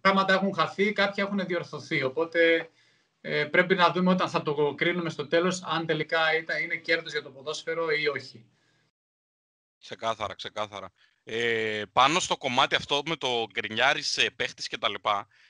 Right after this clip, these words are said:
Speaker 2: επειδή κι εγώ,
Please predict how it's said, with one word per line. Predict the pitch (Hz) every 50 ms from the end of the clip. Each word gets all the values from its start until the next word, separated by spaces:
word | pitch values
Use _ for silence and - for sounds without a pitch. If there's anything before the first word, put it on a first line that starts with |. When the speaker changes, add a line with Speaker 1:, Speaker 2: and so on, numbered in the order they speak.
| _ _ _
Speaker 2:
επειδή | - 101 - 120 117 110 117 131 135 147 160 170 165 165 160 151 147 139 139 135 127 120 113 - _ _ - - _ _ _ _ _ _ _ - _ _ _
κι | _ 247
εγώ, | 240 214 226 202 180 175 165 156 151 151 151